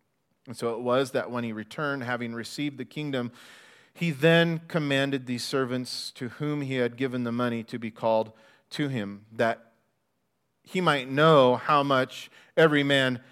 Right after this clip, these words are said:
had gained by trading." So when the, when the king came back, he, he required an account, and he's holding them accountable, right? It says, "Then came the first, saying, 'Master, your mina has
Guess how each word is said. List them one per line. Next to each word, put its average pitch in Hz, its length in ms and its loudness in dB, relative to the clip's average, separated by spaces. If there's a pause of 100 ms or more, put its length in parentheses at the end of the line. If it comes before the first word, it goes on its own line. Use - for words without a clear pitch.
(260)
had 117 300 -2
gained 123 360 0
by 110 140 0
trading." 107 420 -2
So 110 440 -4
when 117 180 -6
the, 110 160 -6
when 113 220 -8
the 104 60 -8
king 120 300 -6
came 110 220 -6
back, 107 460 0
he, 117 240 -14 (100)
he 107 80 -12
required 104 560 -2
an 98 120 -10
account, 95 600 -10 (380)
and 107 100 -16
he's 95 100 -18
holding 104 280 -8
them 98 120 -10
accountable, 92 720 -10
right? 98 280 -4 (560)
It 123 80 -6
says, 117 240 -6
"Then 143 240 0
came 151 240 -4
the 151 100 -2
first, 131 460 -4
saying, 120 520 -2
'Master, 123 560 -2
your 117 200 -2
mina 127 400 -2
has 120 320 -4